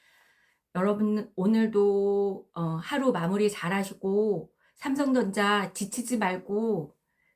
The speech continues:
"그래, 밑 빠진 독인지 아닌지 흘러 넘칠 때까지 한번 가보자." 저는 이렇게 생각을 하고 오늘도 실행을 합니다. 마지막으로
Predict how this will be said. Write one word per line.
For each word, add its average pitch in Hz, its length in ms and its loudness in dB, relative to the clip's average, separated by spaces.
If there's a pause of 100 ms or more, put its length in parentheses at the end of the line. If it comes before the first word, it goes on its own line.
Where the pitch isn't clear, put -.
(140)
"그래, 214 600 0
밑 220 280 2
빠진 262 560 2
독인지 233 1000 2 (400)
아닌지 233 920 4 (800)
흘러 330 320 2
넘칠 208 400 0
때까지 226 420 0
한번 220 580 2 (300)
가보자." 190 840 -2 (220)
저는 190 240 0
이렇게 202 580 -2 (100)
생각을 220 480 0
하고 208 420 -4
오늘도 185 600 -2 (560)
실행을 233 560 2
합니다. 240 540 2 (800)
마지막으로 208 1080 2